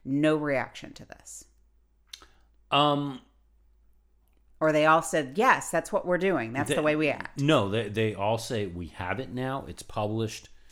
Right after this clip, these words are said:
Speaker 2: Let's stick to it."
Speaker 1: Okay, cool.
Speaker 2: So, um, so the sprint races. We had a sprint race this weekend. And
Speaker 1: That we forgot about.
Speaker 2: it, w-, yeah. The push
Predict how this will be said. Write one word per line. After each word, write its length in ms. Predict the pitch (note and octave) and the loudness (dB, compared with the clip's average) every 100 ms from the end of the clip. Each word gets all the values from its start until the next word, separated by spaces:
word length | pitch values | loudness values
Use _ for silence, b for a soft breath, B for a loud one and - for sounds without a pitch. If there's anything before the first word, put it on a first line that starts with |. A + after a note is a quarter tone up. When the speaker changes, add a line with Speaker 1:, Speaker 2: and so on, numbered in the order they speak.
| b b | b b
Speaker 2:
Let's 240 | F#2 G#2+ | -8 -6
stick 380 | - - B2 - | -6 -4 -6 -6
to 120 | - C#2 | -14 -14
it." 460 | - - _ - | -18 -20 _ -4
Speaker 1:
Okay, 180 | B3 C4+ | -2 -4
cool. 220 | - F4 - - | -6 -8 -8 -20
Speaker 2:
So, 400 | - - F2+ D#2 - _ _ _ - - _ _ _ - b b b b | -12 -6 -6 -6 -14 _ _ _ -20 -20 _ _ _ -20 b b b b
um, 540 | B2+ B2+ B2 A#2+ A2+ - _ _ _ _ _ - - - | 0 2 2 -2 -6 -12 _ _ _ _ _ -20 -20 -14
so 180 | - F3+ | -4 0
the 80 | D#3+ | 0
sprint 320 | - A#3+ A#3+ | 0 -2 -2
races. 340 | D#2+ - - - | -4 -10 -12 -8
We 80 | |
had 100 | G2+ | -6
a 40 | C#3 | -6
sprint 280 | - C#3+ D#2 | -6 -8 -6
race 260 | E2 - | -8 -10
this 180 | - - | -14 -16
weekend. 340 | - - F#2+ A2+ B B B B - | -16 -14 -14 -14 B B B B -4
And 500 | A#2 A#2 A2+ A2+ G#2+ | 0 2 4 2 2
Speaker 1:
That 160 | - - | -2 -8
we 60 | |
forgot 260 | A2+ A2 G#2+ | -12 -10 -10
about. 200 | G#2+ A2+ - - | -10 -14 -20 -16
Speaker 2:
it, 180 | F#2 | -14
w-, 420 | B1+ C3+ - G#2+ - - - | -12 -14 -14 -16 -18 -20 -14
yeah. 300 | G#2 F#2+ E2+ G#2 - - B B B B B B B B - _ _ _ _ _ - _ _ - | -6 -6 -6 -12 -16 -18 B B B B B B B B -20 _ _ _ _ _ -20 _ _ -12
The 220 | C#3 A#2 | -4 0
push 720 | B2+ - - A3+ B3+ - - | 0 -2 2 2 2 -4 -10